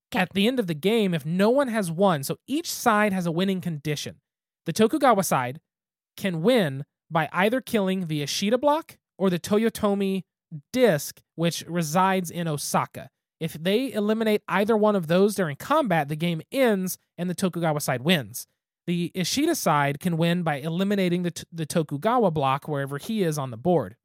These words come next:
Speaker 2: The other condition is if it goes all seven weeks of the game, then it comes down to points. Resource cities, which have a red dot instead of a black,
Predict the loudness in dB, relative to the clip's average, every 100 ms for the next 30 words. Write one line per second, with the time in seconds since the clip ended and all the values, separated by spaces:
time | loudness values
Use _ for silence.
0 | _ _ _ _ _ _ _ _ _ _
1 | _ _ _ -6 0 4 4 2 0 0
2 | 0 0 0 0 -4 0 0 0 4 4
3 | 4 2 0 2 0 -2 -2 -4 -4 -2
4 | 0 0 -2 -4 -8 _ _ _ -2 -2
5 | 0 0 0 -2 -4 4 4 4 0 -10
6 | -10 _ _ 0 2 4 4 2 2 0
7 | 0 -2 -6 -4 -2 -2 -4 -4 0 2
8 | 2 0 -4 2 2 2 -4 -4 -2 -2
9 | 0 2 2 -2